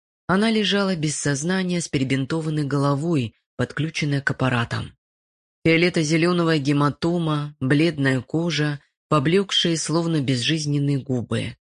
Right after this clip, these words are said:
Егор даже не сразу узнал в женщине Катерину. Глубокие морщинки, тщательно скрываемые макияжем – и прочими женскими хитростями, свидетельствовали о её совсем непростой судьбе.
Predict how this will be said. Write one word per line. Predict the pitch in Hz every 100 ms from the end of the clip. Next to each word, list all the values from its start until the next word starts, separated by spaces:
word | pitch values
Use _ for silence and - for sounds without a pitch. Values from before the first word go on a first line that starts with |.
| _ _ -
Егор | 190 180 196
даже | 180 185 185
не | 185
сразу | - 196 190 135 135
узнал | 123 135 131
в |
женщине | 120 131 120 131 123
Катерину. | 127 - 127 127 117 113 104 _ _ _ _ _
Глубокие | - 156 160 180 - 165
морщинки, | 151 143 143 - 185 185 - 120
тщательно | - 160 160 143 135
скрываемые | 120 123 131 143 151 139 131
макияжем – | 120 - 123 160 180 135 120 117 _ _
и | 147
прочими | 131 160 160 143 131
женскими | 143 139 - 131 127
хитростями, | 120 202 185 135 - 123 120 117 - _ _ -
свидетельствовали | - 165 220 208 180 175 175 170
о | - 147
её | 147 151
совсем | - 123 - - 190 180
непростой | 139 123 117 - 135
судьбе. | - 123 113 139 139